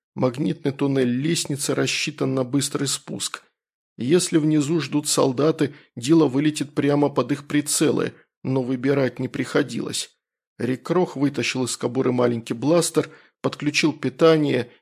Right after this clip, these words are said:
и прыгнул в люк головой вниз.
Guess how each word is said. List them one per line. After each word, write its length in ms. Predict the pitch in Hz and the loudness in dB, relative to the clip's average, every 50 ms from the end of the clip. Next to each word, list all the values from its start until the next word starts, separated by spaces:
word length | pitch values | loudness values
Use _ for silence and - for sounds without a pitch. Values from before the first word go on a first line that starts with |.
| _ _ | _ _
и 80 | - 175 | -4 -4
прыгнул 560 | 175 - - 147 156 147 120 120 120 120 113 | -2 0 0 0 0 0 0 -2 -2 -2 -2
в 100 | 107 117 | -2 -2
люк 320 | 123 127 143 143 139 - - | 0 2 2 0 0 -2 -8
головой 540 | 127 117 123 120 120 120 117 113 120 120 120 | -4 0 2 2 4 2 2 2 0 0 0
вниз. 580 | 117 131 117 110 107 92 - - - - _ | -2 -2 -4 -4 -2 -2 -2 -4 -4 -6 _